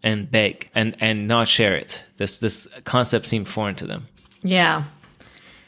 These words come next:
Speaker 2: And you can get into, I mean, if you want, like, all the details about Candiaronk and the, you know, the anthropology of, like, putting this together, you just have to read the book. I don't feel like we're gonna get into it too
Speaker 1: No.
Speaker 2: much today, but yeah, so it was,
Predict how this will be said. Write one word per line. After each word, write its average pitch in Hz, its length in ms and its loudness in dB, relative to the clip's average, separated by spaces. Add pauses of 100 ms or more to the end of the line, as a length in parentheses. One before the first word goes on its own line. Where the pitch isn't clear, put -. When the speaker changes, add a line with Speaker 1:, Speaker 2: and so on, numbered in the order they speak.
(140)
Speaker 2:
And 220 120 2
you 247 80 6
can 285 100 2
get 285 220 2
into, 240 680 0
I 196 60 0
mean, 208 160 2
if 208 100 -4
you 226 80 0
want, 226 240 2
like, 220 220 0
all 202 240 2
the 185 100 0
details 185 480 2
about 170 260 0
Candiaronk 175 720 2
and 147 160 2
the, 143 560 0
you 160 140 0
know, 147 240 0
the - 200 -6
anthropology 170 640 4
of, 160 80 2
like, 151 180 2
putting 156 220 2
this 147 140 2
together, 175 360 2
you 160 60 0
just 151 140 -4
have 147 100 -2
to 156 100 -4
read 151 180 0
the 147 40 -2
book. 160 320 2
I 151 40 0
don't 147 140 2
feel 151 120 0
like 147 120 -4
we're - 100 -6
gonna 147 160 0
get 139 140 -4
into 143 220 2
it 139 140 0
too 175 140 2
Speaker 1:
No. - 20 2
Speaker 2:
much 151 180 0
today, 151 340 2
but 151 440 0 (500)
yeah, 240 320 4
so 226 160 -2
it 226 40 0
was, 208 260 -2